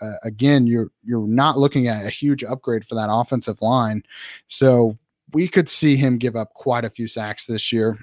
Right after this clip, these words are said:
Uh, he also threw seven interceptions in just nine games,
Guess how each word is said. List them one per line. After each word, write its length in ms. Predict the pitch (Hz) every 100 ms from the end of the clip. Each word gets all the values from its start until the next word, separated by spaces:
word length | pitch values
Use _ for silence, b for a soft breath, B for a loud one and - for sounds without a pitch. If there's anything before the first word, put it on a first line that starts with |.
| _ _ -
Uh, 120 | 120
he 80 | 117
also 240 | 143 160 139
threw 140 | 123
seven 340 | - 131 127
interceptions 680 | 123 117 107 120 110 110 101
in 100 | 104
just 220 | 104 101 113
nine 220 | 107 110
games, 420 | 110 110 107 -